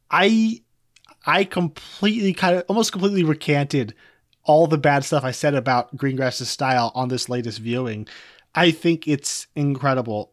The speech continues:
Um, so L-, Lyman, he didn't do, it wasn't shaky cam. He did handheld, but with quick cuts. This is, like, true shaky cam. The camera is, like,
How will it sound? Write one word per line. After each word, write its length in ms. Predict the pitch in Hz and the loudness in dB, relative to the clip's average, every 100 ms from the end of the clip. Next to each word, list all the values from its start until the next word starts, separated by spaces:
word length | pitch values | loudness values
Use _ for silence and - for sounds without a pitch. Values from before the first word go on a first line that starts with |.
| - | -2
Um, 480 | 143 135 131 131 - _ _ _ _ _ _ | 4 4 2 -6 -12 _ _ _ _ _ _
so 140 | - 196 | 0 2
L-, 180 | 196 190 | 4 6
Lyman, 460 | 190 269 285 262 | 6 6 4 2
he 180 | 233 196 | 2 -2
didn't 260 | 196 302 269 | 0 0 0
do, 260 | 233 180 - - _ | -2 -4 -10 -20 _
it 60 | |
wasn't 320 | 214 285 285 196 | 4 4 2 0
shaky 260 | 196 185 | 0 0
cam. 200 | 147 120 | 0 0
He 60 | 156 | 2
did 140 | 175 | 2
handheld, 540 | 135 202 226 214 202 165 | 2 2 4 4 4 2
but 160 | 160 | 0
with 180 | 147 143 | 0 0
quick 260 | - 165 - | 0 0 0
cuts. 380 | 139 - - - - _ | -4 -4 -10 -12 -20 _
This 220 | 226 - | 2 4
is, 100 | 254 | 4
like, 200 | 190 165 | 2 0
true 600 | - - 190 190 170 160 - | -4 -2 2 4 4 0 -4
shaky 420 | - - 160 143 | -8 0 0 2
cam. 140 | 131 | -2
The 80 | 127 | -2
camera 420 | - 190 185 175 - | -2 0 2 0 4
is, 320 | 156 151 139 | 4 4 -2
like, 180 | 139 | -4